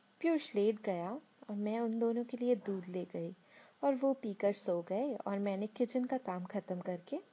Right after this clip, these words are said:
अंदर आ गई। मेरा ध्यान फिर से उसके उभरे हुए पजामे पर गया और मैंने वहाँ से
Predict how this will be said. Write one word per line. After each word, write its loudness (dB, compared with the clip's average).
अंदर -2
आ -8
गई। -10
मेरा 8
ध्यान 0
फिर -2
से -2
उसके 2
उभरे 2
हुए -2
पजामे -6
पर -8
गया -8
और 2
मैंने 0
वहाँ -2
से -8